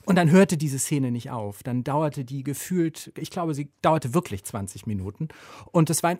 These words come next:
unglaublich intensiver Moment, der natürlich so diese typischen Peinlichkeitsreaktionen im Publikum auch auslöste, aber es war kein provokativer Moment, sondern es war wirklich, das hat die Regisseurin Daniela Löffner fantastisch gemacht, es war ein Moment, in dem gezeigt werden sollte, das ist hier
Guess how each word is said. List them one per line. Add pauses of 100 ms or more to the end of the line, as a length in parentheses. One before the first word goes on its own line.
unglaublich
intensiver
Moment,
der
natürlich
so
diese
typischen
Peinlichkeitsreaktionen
im
Publikum
auch
auslöste,
aber
es
war
kein
provokativer
Moment,
sondern
es
war
wirklich, (440)
das
hat
die
Regisseurin
Daniela
Löffner
fantastisch
gemacht,
es
war
ein
Moment,
in
dem
gezeigt
werden
sollte,
das
ist
hier